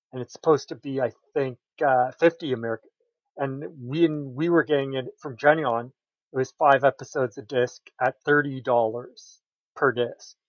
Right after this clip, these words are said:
So you're saving, like, it's kinda crazy that you could be paying thirty dollars for five episodes versus with discount and all that other stuff, thirty dollars American. And even with the Canadian, uh, exchange rate and stuff like that, it still boggles the mind. Like, it's a really good deal.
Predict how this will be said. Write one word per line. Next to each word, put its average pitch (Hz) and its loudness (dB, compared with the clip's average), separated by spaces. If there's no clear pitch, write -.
So 143 4
you're 151 2
saving, 190 6
like, 170 6
it's 196 4
kinda 185 8
crazy 143 0
that 127 4
you 160 -8
could 147 -6
be 147 -2
paying 139 0
thirty 165 2
dollars 135 4
for 139 -6
five 143 2
episodes 131 -4
versus 143 0
with 139 -2
discount 139 0
and 123 0
all 117 2
that 120 2
other 165 0
stuff, - -6
thirty 135 -4
dollars 127 0
American. 131 -4
And 131 -8
even 143 -4
with 139 4
the 127 -8
Canadian, 139 -2
uh, 123 0
exchange 185 0
rate 170 4
and 131 -2
stuff - -2
like 139 0
that, 135 2
it 131 -8
still 156 0
boggles 131 4
the 123 -6
mind. 117 -2
Like, 120 -10
it's 131 -10
a 131 -2
really 131 0
good 110 -8
deal. 123 -8